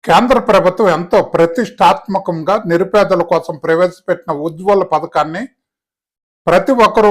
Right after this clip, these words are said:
ఉపయోగించుకోండి. మీ మాదేటి సుబ్బారావు. ఏలూరు జిల్లా కోయిలగూడెం మండలం రాజవరం విజయలక్ష్మి నరసింహ హెచ్పి గ్యాస్ కంపెనీ డీలర్ మాదేటి సుబ్బారావు మీడియాతో మాట్లాడుతూ, కేంద్ర ప్రభుత్వం పేదలకు ఉచితంగా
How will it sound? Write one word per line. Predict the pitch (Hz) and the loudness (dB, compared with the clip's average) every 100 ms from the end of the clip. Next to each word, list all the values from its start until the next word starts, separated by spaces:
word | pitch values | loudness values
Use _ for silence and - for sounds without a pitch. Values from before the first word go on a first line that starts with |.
| 180 | 4
ఉపయోగించుకోండి. | 175 196 185 185 - 190 175 170 | 4 2 2 -2 -2 -2 0 0
మీ | 139 156 165 | -4 -4 -4
మాదేటి | 143 156 170 185 - | 0 0 0 -4 -6
సుబ్బారావు. | - 156 175 165 139 - _ _ _ _ _ - | -12 -2 2 4 2 -2 _ _ _ _ _ 0
ఏలూరు | 180 226 220 | 2 4 4
జిల్లా | 180 175 208 | 2 2 0
కోయిలగూడెం | 190 180 185 175 180 170 | 2 2 2 0 -2 -2
మండలం | 156 156 202 | -4 -2 0
రాజవరం | 165 254 185 180 180 160 | 2 2 2 0 0 -4
విజయలక్ష్మి | 156 196 190 190 - 185 | -4 -2 0 -4 -12 -10
నరసింహ | 160 160 156 156 160 156 123 _ _ _ _ _ - | -6 -6 -8 -6 -2 0 -2 _ _ _ _ _ 0
హెచ్పి | 185 190 - 240 | 2 2 -2 -2
గ్యాస్ | 160 175 180 185 - | 0 2 2 0 -4
కంపెనీ | 175 175 170 160 | -4 -4 -6 -4
డీలర్ | 147 165 170 156 | -2 0 0 -2
మాదేటి | 143 156 180 180 | -2 0 0 -2
సుబ్బారావు | - 160 170 170 156 | -6 -4 -2 0 -2
మీడియాతో | 156 160 165 165 | -4 -2 -2 -4
మాట్లాడుతూ, | 147 147 165 160 160 - 226 294 _ _ _ _ _ _ _ _ _ - | -4 -4 -2 -2 -2 -4 -4 -6 _ _ _ _ _ _ _ _ _ 0
కేంద్ర | 190 233 262 | 2 4 2
ప్రభుత్వం | 262 208 180 190 208 - | 2 0 0 0 -4 0
పేదలకు | 170 180 208 208 170 | 0 2 0 -2 -6
ఉచితంగా | 170 208 185 180 180 | -4 -6 -4 -2 2